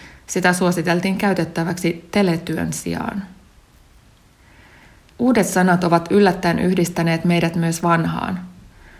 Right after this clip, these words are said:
Yhtäkkiä on tullut mahdolliseksi ymmärtää vuosisatoja sitten eläneiden ihmisten kokemuksesta jotain. Keväällä otin hyllystäni vihdoin lukuun Hilary Mantelin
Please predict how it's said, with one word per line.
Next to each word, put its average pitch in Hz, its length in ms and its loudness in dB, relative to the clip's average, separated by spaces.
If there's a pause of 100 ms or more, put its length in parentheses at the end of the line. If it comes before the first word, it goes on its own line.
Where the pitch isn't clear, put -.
(500)
Yhtäkkiä 180 520 0
on 170 100 0
tullut 185 300 2
mahdolliseksi 170 720 0
ymmärtää 175 540 2
vuosisatoja 170 680 0
sitten 175 420 -4
eläneiden 165 540 -2
ihmisten 170 500 0
kokemuksesta 165 720 -2
jotain. 185 580 -4 (1600)
Keväällä 208 420 4
otin 175 320 2
hyllystäni 180 520 2
vihdoin 175 400 2
lukuun 165 440 0 (120)
Hilary 185 320 2
Mantelin 175 720 -2